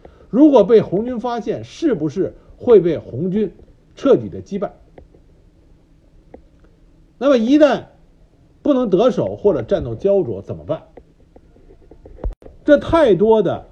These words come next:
不确定因素，因此毕苏斯基自己本身也没有太大把握。他把他的计划没有告诉更多的人，因为他觉得在这种情况下，在这种形势下，他的计划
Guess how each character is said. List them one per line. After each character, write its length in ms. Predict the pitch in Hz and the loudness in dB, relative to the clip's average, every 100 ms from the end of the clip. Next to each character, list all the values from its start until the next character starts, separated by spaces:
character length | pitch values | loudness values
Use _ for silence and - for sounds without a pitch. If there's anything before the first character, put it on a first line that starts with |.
| _ | _
不 100 | 175 | -8
确 160 | 180 208 | 0 0
定 160 | 151 135 | 0 -4
因 200 | 165 160 | -6 -8
素， 180 | 143 - _ _ | -12 -16 _ _
因 200 | - 269 | -6 -4
此 240 | 240 131 107 | -4 -6 -10
毕 180 | 208 170 | -8 -8
苏 120 | 196 | -10
斯 160 | - | -12
基 140 | 190 202 | -10 -10
自 200 | - 180 | -12 -10
己 120 | 156 | -8
本 240 | - 120 - | -8 -12 -12
身 280 | - 175 - _ _ _ | -8 -8 -10 _ _ _
也 120 | 127 | -6
没 100 | 131 | -4
有 100 | 160 | -6
太 160 | 127 135 | -8 -12
大 120 | 104 | -12
把 160 | 82 78 | -16 -20
握。 180 | 85 _ _ _ _ _ | -20 _ _ _ _ _
他 180 | - 226 | -4 -2
把 140 | 202 | -2
他 100 | 160 | 0
的 120 | 214 | 0
计 200 | 202 226 | -2 -4
划 280 | 170 175 87 | -4 -4 -8
没 80 | 117 | -6
有 140 | 202 | -6
告 240 | 123 170 117 | -4 -6 -8
诉 100 | 104 | -10
更 240 | 98 135 | -12 -12
多 140 | 90 80 | -12 -14
的 80 | |
人， 80 | - _ - | -18 _ -8
因 160 | 175 | -2
为 80 | 202 | -2
他 180 | 175 190 | -2 -6
觉 160 | 147 139 | -4 -4
得 100 | 151 | -4
在 140 | 156 | -6
这 180 | 220 196 | -4 -4
种 140 | 107 | -4
情 240 | 85 113 135 | -12 -14 -10
况 180 | 151 | -10
下， 160 | 110 131 - - - - | -10 -12 -14 -20 -20 -10
在 100 | 185 | -6
这 140 | 175 226 | -4 -4
种 120 | 135 | -6
形 240 | - 127 | -8 -8
势 140 | 180 165 | -6 -6
下， 180 | 117 - - - - - - - - | -6 -12 -18 -20 -20 -20 -20 -20 -8
他 120 | 240 | 0
的 80 | 269 | 2
计 200 | 214 254 | 2 0
划 320 | 190 190 - | 2 0 -2